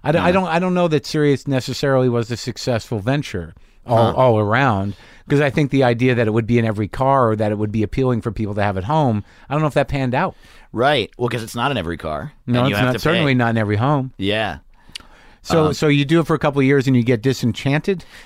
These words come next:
Speaker 2: Absolutely. And it was weird how, because I, I, I was, you know, doing, I was the sidekick on the night show, and I, w-, I just, like,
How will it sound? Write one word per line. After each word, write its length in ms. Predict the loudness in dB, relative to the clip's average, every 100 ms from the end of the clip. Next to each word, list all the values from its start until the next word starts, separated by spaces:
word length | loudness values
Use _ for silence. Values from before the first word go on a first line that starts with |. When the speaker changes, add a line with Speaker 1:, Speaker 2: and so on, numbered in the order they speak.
| -6
Speaker 2:
Absolutely. 640 | -4 -4 -2 -2 0 -2 -6 -10 -6
And 80 |
it 60 | -4
was 160 | -4 -6
weird 340 | -2 0 0
how, 460 | 0 0 0 0 -2
because 320 | -4 -4 -4
I, 520 | -2 0 0 0 -2 -6 _ _ _ -6
I, 420 | -2 -2 -4 -6 -12 -18 -10 -10 -10 -12 -14 -6
I 140 | -2 -2
was, 240 | -2 -4
you 80 | -6
know, 240 | -4 -6
doing, 520 | -8 -6 -4 -2 -4 -6
I 100 | -6
was 120 | -4 -4
the 60 |
sidekick 580 | -8 -4 -4 -4 -6 -6
on 60 | -4
the 60 | -4
night 240 | -4 -6
show, 400 | -6 -6 -4 -8 -14 -20 -20 _ _
and 440 | -6 -4 -4 -4 -6
I, 180 | -6 -6
w-, 180 | -8 -6
I 100 | -6
just, 240 | -4 -4 -2
like, 240 | -2 -4